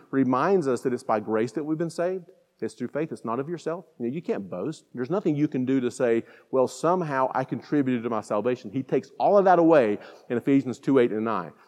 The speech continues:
And that w-, was part of what I was telling Ben and Samantha. It was like either it's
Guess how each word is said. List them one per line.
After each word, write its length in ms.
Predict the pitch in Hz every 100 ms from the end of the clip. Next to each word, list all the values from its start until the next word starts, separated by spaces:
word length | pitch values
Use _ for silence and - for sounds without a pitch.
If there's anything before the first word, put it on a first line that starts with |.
| _
And 180 | 120 120
that 100 | 147
w-, 260 | 139 139 139
was 160 | 127
part 220 | - 160
of 60 | 139
what 80 | 135
I 40 |
was 120 | 127
telling 240 | - 131 117
Ben 140 | 135
and 120 | 120 107
Samantha. 520 | 123 143 143 71 - _ _ -
It 120 | 117
was 120 | 110
like 200 | 107 101
either 240 | 123 120 117
it's 160 | 120